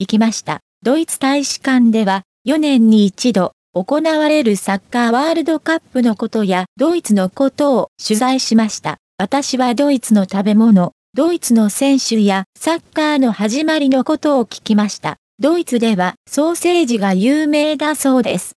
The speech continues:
美味しいパンもあり、サッカー観戦の時はビールを飲むと言っていました。ドイツの選手の良いところは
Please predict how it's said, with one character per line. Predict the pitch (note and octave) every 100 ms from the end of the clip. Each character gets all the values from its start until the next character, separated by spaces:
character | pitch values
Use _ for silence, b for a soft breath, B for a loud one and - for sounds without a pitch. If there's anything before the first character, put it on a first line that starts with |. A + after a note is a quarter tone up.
| _
美 | -
味 | E4+ E4+
し | - E4+ D#4+
い | C#4+
パ | D4+
ン | C4+ G#3
も | G3+
あ | A3+
り、 | G#3 F3+ - _
サ | - G3+
ッ | G3
カ | - E4 E4+
ー |
観 | C#4+ C#4 C4
戦 | - A#3 G#3+
の | F3+
時 | - B3+ - B3+
は | F#3+ F#3 _ -
ビ | A#3+ E4+ E4
ー | D4+
ル | A#3+
を |
飲 | A3+ C#4
む | A#3+
と | - A3+
言 | A3+
っ |
て | - - A3
い | G#3+
ま | G#3
し | -
た。 | - D3+ _ _
ド | D4+ F4
イ |
ツ | - A3+
の | G3+
選 | G3 - D4+ D4
手 | -
の | G#3+ F#3+
良 | B3 C4+
い | C4+
と | A#3
こ | - C4+
ろ | C4 B3+
は | B3+